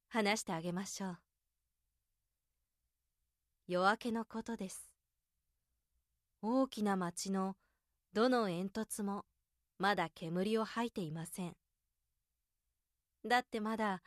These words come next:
みんな眠っている時間ですもの。でも、私はただ一つ起きている煙突を見つけました。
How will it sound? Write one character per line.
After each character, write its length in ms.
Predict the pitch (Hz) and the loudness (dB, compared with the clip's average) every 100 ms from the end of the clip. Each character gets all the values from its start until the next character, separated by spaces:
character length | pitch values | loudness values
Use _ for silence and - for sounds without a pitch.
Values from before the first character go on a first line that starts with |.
| - _ _ _ _ 180 | -20 _ _ _ _ -2
み 120 | 190 | 2
ん 80 | 226 | 4
な 160 | 240 226 | 4 2
眠 260 | 180 180 | 2 0
っ 20 | - | -2
て 220 | - 262 | 0 2
い 40 | |
る 100 | 269 | 2
時 140 | 262 262 | 0 0
間 200 | 269 254 | 0 2
で 140 | 269 | 0
す 140 | 262 | 0
も 160 | 226 185 | -2 -2
の。 100 | 160 - _ _ _ _ _ _ _ _ _ _ _ _ _ _ _ _ _ _ 196 | -6 -12 _ _ _ _ _ _ _ _ _ _ _ _ _ _ _ _ _ _ -4
で 120 | 202 | -2
も、 220 | 175 160 - _ _ _ _ _ _ _ | -2 -6 -14 _ _ _ _ _ _ _
私 520 | - 170 208 214 - 208 | -8 -4 -4 -4 -4 -2
は 180 | 202 | -2
た 200 | - 214 | -4 -6
だ 140 | 233 214 | -4 -4
一 300 | - - 214 | -6 -12 -10
つ 320 | - - - _ _ _ _ _ _ - | -8 -8 -10 _ _ _ _ _ _ 0
起 240 | 254 - | 2 0
き 20 | |
て 180 | - 254 | 2 2
い 80 | 220 | 4
る 80 | 185 | 2
煙 180 | 180 | 0
突 340 | 196 196 - 220 | -2 -6 -2 0
を 60 | |
見 140 | 202 208 | 0 -2
つ 120 | - | -4
け 120 | 220 | -4
ま 120 | 208 | -4
し 140 | 214 - | -6 -10
た。 160 | 160 | -14